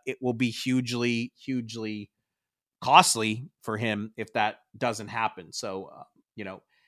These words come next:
he now at least gets that opportunity. I, I don't know if there's enough time 'cause, again, you know, the, all those names, the, the guard competition, it's a complicated calculation in the West 'cause it's not just your stats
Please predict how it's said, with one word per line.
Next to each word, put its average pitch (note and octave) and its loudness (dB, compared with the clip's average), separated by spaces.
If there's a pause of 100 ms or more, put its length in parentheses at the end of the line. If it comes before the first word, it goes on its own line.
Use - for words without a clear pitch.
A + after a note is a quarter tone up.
(120)
he C#3 -2
now C#3 6
at B2 -2
least B2+ 0
gets C3+ 6
that B2+ 10
opportunity. C3+ 4
I, A#2 2
I A#2+ 8
don't A#2+ 4
know A#2 8
if A#2 -2
there's A#2 2
enough A2+ 2
time B2 4
'cause, G#2 -6
again, G#2+ 0
you G#2+ -2
know, G2+ -4 (480)
the, G2+ -16 (300)
all G#2+ 0
those G#2+ -6
names, G2+ -6
the, F#2+ -12
the G2+ -12
guard G#2 -4
competition, G#2 -8 (680)
it's E3 2
a E3+ 2
complicated F3+ 10 (760)
calculation D#3+ 8
in C3+ 2
the C3 4
West B2 4
'cause C3+ -4
it's - -4
not C#3+ 10
just - 0 (220)
your B2 -4
stats C#3 6